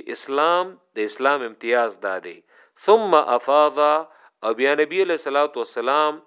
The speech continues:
او بیا عمر رضی الله تعالی عنہ، هغه روان شو، وقوف یې وکړو، او بیا روان شو، قبل ان تطلع الشمس، مخکې د نور د ختونه،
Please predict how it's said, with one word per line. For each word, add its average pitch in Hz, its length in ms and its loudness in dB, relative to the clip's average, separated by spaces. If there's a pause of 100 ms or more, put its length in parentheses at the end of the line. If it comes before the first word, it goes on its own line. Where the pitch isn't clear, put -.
(140)
او 117 100 -4
بیا 139 240 4
عمر 156 300 -2
رضی 139 280 -8
الله 143 360 -2
تعالی 117 300 -6
عنہ، 135 420 -6 (1500)
هغه 120 200 2
روان 165 380 4
شو، 175 300 -4
وقوف 175 440 -8
یې 175 60 -8
وکړو، 190 520 -4 (500)
او 117 120 0
بیا 135 260 6
روان 165 380 2
شو، 202 360 -4 (300)
قبل 185 300 4
ان 135 260 2
تطلع 127 480 -2
الشمس، 151 500 -8 (720)
مخکې 156 600 2
د 135 100 -2
نور 123 300 2
د 117 120 0
ختونه، 131 800 -2